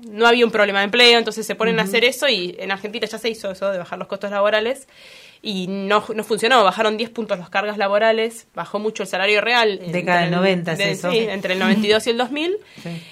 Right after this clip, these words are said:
Speaker 1: Y el desempleo entre el noventa y dos y el dos mil pasó del siete al,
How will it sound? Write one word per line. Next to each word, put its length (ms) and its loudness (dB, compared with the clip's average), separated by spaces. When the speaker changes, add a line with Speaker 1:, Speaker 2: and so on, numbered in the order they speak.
Speaker 1:
Y 80 0
el 80 6
desempleo 640 4
entre 220 -2
el 60 -2
noventa 200 -4
y 40 0
dos 80 -12
y 20 -10
el 60 -6
dos 80 -6
mil 120 -6
pasó 240 -2
del 140 -2
siete 480 0
al, 760 -6